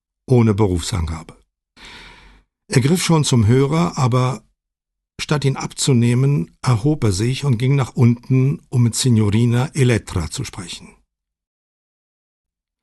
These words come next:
Als er in das kleine Vorzimmer von Vicequestore Giuseppe Patta kam, der sein Chef war, sprach die Sekretärin gerade am Telefon. Sie sah ihn, lächelte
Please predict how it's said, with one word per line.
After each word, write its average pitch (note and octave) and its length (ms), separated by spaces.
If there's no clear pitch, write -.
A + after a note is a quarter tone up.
Als D3 220
er D3 40
in C#3 60
das C#3 140
kleine E3 260
Vorzimmer D3+ 600
von B2+ 260
Vicequestore C3 960
Giuseppe G#2 440
Patta A2 420
kam, B2+ 400
der F#2 100
sein D#2 240
Chef - 340
war, A2 340
sprach C#3 300
die C3+ 100
Sekretärin A#2 720
gerade G#2 280
am A2+ 140
Telefon. F2 640
Sie A#2+ 140
sah A2 280
ihn, D#2+ 340
lächelte C3 640